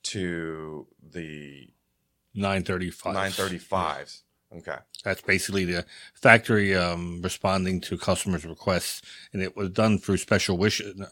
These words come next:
Speaker 2: I think special wishes back then.
Speaker 1: Mm-hmm.
Speaker 2: Um, they didn't really have the name Porsche exclusive.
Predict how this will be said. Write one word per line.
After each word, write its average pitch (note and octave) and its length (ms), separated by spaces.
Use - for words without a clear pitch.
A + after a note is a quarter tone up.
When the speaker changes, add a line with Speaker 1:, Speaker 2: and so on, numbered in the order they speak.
Speaker 2:
I F#2+ 40
think F2+ 220
special F#2 340
wishes F2+ 320
back - 280
then. D#2+ 260
Speaker 1:
Mm-hmm. F#2+ 640
Speaker 2:
Um, D#2 300
they E2+ 80
didn't E2+ 200
really E2 200
have E2 140
the E2 60
name E2 220
Porsche - 320
exclusive. E2+ 640